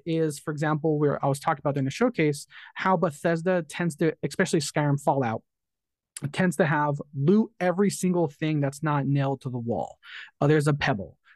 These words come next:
there's a torn toilet paper, there's a car-, there's a piece of cardboard, there's a rock, there's a fly. You, like, you just loot everything.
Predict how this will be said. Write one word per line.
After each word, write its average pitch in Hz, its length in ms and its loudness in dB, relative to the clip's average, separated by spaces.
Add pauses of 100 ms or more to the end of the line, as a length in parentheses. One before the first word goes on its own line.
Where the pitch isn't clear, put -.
(140)
there's 156 180 4
a 151 60 4
torn 165 340 2
toilet 139 280 0
paper, - 360 -6 (260)
there's 160 280 6
a 160 60 4
car-, 147 380 2
there's 151 240 2
a 143 60 4
piece 147 240 0
of 143 80 -2
cardboard, 120 560 -6 (300)
there's 156 220 4
a 156 60 6
rock, 123 340 2 (180)
there's 156 300 4
a 147 80 2
fly. 117 500 -4
You, 156 200 0
like, 147 140 2
you 170 100 4
just 156 240 2
loot 160 480 2
everything. 127 600 -4